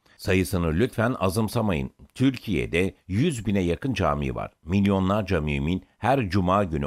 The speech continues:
o camilerde toplanıp Cuma namazını kılar. Bu hutbeler Ankara'da Diyanet tarafından hazırlanıp okutulur.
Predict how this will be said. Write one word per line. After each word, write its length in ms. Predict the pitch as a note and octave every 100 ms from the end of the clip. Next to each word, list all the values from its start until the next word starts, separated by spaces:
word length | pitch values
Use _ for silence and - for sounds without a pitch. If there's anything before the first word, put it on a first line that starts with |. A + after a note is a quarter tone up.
| -
o 140 | A#2
camilerde 680 | A2+ F2 E2 E2+ D#2 D2 D2+
toplanıp 500 | - G2 F2 F2+ G2+ D#2
Cuma 360 | E2+ E2 G#2
namazını 480 | C3 A2+ G2+ F#2+ D2+
kılar. 260 | - B1+ G#1 _ _ _ _
Bu 140 | D#3 B2+
hutbeler 520 | F#2 - - F2 G2
Ankara'da 640 | - A#2+ C3 D#2+ C#2 C#2+
Diyanet 440 | C2+ E2 D2+ A2+ -
tarafından 500 | G2 E2+ F#2 F2 C#2+
hazırlanıp 580 | E2+ A#2+ A#2+ A2 C#3+ C#3
okutulur. 480 | - C#2+ C2+ A1+